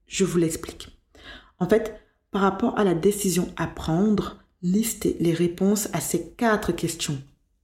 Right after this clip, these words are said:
Première question, que se passe-t-il si X se produit ? Deuxième, que ne se passera-t-il pas si X ne se produit pas ? Troisième,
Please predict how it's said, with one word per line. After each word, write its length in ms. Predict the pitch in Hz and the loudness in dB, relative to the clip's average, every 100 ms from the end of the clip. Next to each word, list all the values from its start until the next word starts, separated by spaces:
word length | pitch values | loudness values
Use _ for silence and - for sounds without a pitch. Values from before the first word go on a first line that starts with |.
| _ - | _ -2
Première 400 | 240 214 190 - | 2 4 2 -2
question, 400 | 170 - 160 139 - _ _ _ _ | -4 -2 -4 -4 -12 _ _ _ _
que 120 | 240 | 0
se 160 | 240 | 4
passe-t-il 760 | 220 196 190 - - 196 165 - | 2 4 0 0 0 2 2 -2
si 380 | - 202 - - _ | -4 -4 -4 -8 _
X 500 | 269 - - - - | 0 0 -2 -4 -8
se 200 | - - | -10 -6
produit ? 600 | - - 170 143 131 - _ _ _ _ _ _ | -6 0 0 0 -6 -10 _ _ _ _ _ _
Deuxième, 800 | 160 170 147 156 170 262 220 - - _ _ _ _ _ _ _ - | -4 -2 0 2 4 6 4 0 -14 _ _ _ _ _ _ _ 0
que 100 | 240 | 4
ne 140 | 226 | 4
se 140 | 226 | 2
passera-t-il 640 | 202 196 - - 190 196 175 | 0 -2 -2 -2 -2 -2 -2
pas 260 | - 196 - | -2 -6 -6
si 340 | - 196 - - | -6 -6 -6 0
X 460 | 269 277 - - - | 0 0 -6 -8 -2
ne 120 | 180 | 0
se 120 | 165 | 0
produit 540 | 147 - - 262 175 170 | -2 -4 0 2 2 -2
pas ? 320 | - 143 - _ _ - _ _ _ - | -4 -10 -12 _ _ -20 _ _ _ -18
Troisième, 880 | - 196 175 156 160 208 233 165 | -2 2 2 2 2 4 4 2